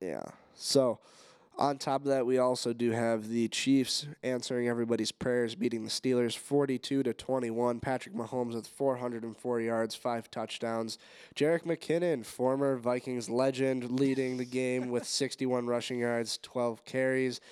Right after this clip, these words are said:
And Travis Kelce, five receptions, hundred and eight yards, and one touchdown. So that's fi-,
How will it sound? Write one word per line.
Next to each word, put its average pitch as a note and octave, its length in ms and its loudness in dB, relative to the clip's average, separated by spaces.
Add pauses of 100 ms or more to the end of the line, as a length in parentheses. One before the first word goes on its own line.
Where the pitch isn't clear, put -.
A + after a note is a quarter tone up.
(240)
And C3+ 400 0
Travis C3+ 580 0
Kelce, C3 540 -2
five B2+ 300 0
receptions, A#2+ 720 -2
hundred B2+ 340 -2
and A#2+ 120 0
eight A#2 200 0
yards, A#2 580 0 (380)
and A#2 300 -2
one A2 240 0
touchdown. G#2+ 520 -4
So D#3+ 120 -6
that's F3 180 2
fi-, - 340 -2